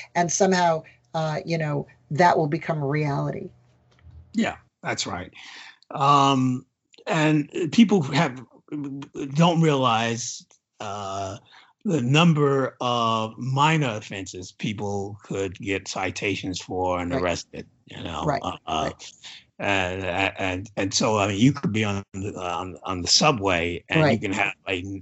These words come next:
Speaker 2: a knapsack and a, a seat, uh, that's not occupied, even if, even if the, the car is not crowded, you know,
Speaker 1: Right.
Speaker 2: one can wind up, uh, getting, uh, in trouble.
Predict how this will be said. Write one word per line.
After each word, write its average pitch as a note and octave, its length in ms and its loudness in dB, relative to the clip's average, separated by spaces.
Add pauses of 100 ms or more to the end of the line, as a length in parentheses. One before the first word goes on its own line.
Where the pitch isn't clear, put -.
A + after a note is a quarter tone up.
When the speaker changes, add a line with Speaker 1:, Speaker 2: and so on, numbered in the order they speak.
Speaker 2:
a - 60 2
knapsack B2 840 0 (560)
and A2+ 540 -4 (100)
a, G2+ 260 -8
a - 100 -8
seat, - 600 0 (460)
uh, F#2+ 200 -4
that's G#2 280 0
not A#2 300 0
occupied, G#2+ 640 2
even G#2+ 240 -6
if, G#2+ 100 -8
even A2 300 -6
if G#2 100 -10
the, G2+ 400 -6
the G2+ 140 -8
car G#2+ 360 4
is G#2 300 -2
not G2+ 260 -2
crowded, A2 680 0
you F2 120 -14
know, E2 300 -12
Speaker 1:
Right. G2 160 2
Speaker 2:
one G2 120 -4
can - 120 -18 (180)
wind F#2 200 -8
up, F2+ 180 -4 (100)
uh, F2+ 440 -6 (100)
getting, F2 580 -8
uh, E2+ 300 -6 (380)
in G2 120 -2
trouble. F2+ 480 -2